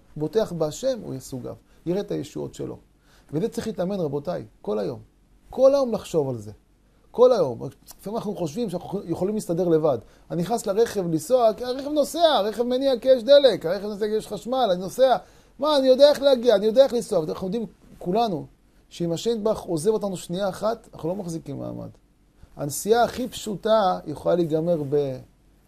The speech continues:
אכילה פשוטה של פיסטוק, של סופגניה, יכולה להיג-, להיגמר במוות. לא עלינו, חס ושלום. אז דברים שהכי פשוטים יכולים להשתבש. המשימה שלנו, לזכור תמיד שהכל משמיים, ואין מקרה,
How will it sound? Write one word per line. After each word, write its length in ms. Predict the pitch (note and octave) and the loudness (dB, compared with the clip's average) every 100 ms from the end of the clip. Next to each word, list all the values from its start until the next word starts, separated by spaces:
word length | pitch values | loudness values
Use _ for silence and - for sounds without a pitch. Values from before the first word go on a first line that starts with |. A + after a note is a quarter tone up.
| _ _ _ C#3 | _ _ _ -6
אכילה 480 | - F#3+ F#3 A#3+ | -4 0 4 4
פשוטה 720 | C4+ - A#3+ G#3 A3+ A3 F#3 C#3 | 2 -4 -8 0 4 4 4 0
של 200 | - D3 | -4 -4
פיסטוק, 540 | - C4 A3+ - F#3+ | -2 -2 -2 -2 -4
של 120 | - | -2
סופגניה, 680 | D3 - C#3+ D3 E3+ A3 A#3+ | -4 -2 0 2 2 0 0
יכולה 220 | F3+ E3 E3+ | 0 0 0
להיג-, 400 | E3+ E3 E3 D#3+ | 0 -2 -4 -6
להיגמר 480 | C#3 D3 D#3+ G3 F3+ | -4 -4 -4 -6 -6
במוות. 560 | F3+ F#3 F3+ A#3+ G3+ C#3 _ _ - | -6 -4 -4 -6 -8 -18 _ _ -10
לא 160 | C#3 C#3+ | -6 -4
עלינו, 260 | D#3 - | -6 -8
חס 200 | - C#2+ | -12 -16
ושלום. 300 | - C#2+ C2+ - _ _ _ _ - | -12 -12 -12 -14 _ _ _ _ -12
אז 100 | C3 | -6
דברים 300 | C3+ A#3+ D4 | -4 -2 -2
שהכי 280 | A#3 A#3 | -2 -2
פשוטים 540 | D4+ - A#3 D#4 D#4+ B3 | -6 -6 -6 -2 -2 -2
יכולים 240 | G3+ A#3 | -2 -4
להשתבש. 800 | C4 - G#3 A3+ C#4 E3 - - _ _ _ _ _ _ _ - | -4 -6 -2 2 2 -2 -14 -20 _ _ _ _ _ _ _ -8
המשימה 540 | D3+ F3+ F3+ A3 C#4+ D4+ | -2 -2 0 2 4 4
שלנו, 640 | - D4 E4 F4 F#4+ D#4+ - - - | 8 12 12 12 8 6 0 -10 -2
לזכור 420 | F3 - B3 G#3+ | -2 2 0 2
תמיד 300 | G3+ F3+ C#3 - | 0 0 -4 -8
שהכל 460 | G2+ - - D4+ | -12 -6 0 2
משמיים, 800 | D4 C#4 - A3 G#3 A3+ C4+ C4+ - _ _ - | 0 -6 -2 0 2 2 0 -4 -14 _ _ -4
ואין 460 | F3 A#3 C#4 D#4+ D4 | -2 2 0 2 -2
מקרה, 400 | A#3+ - B3 | -6 0 6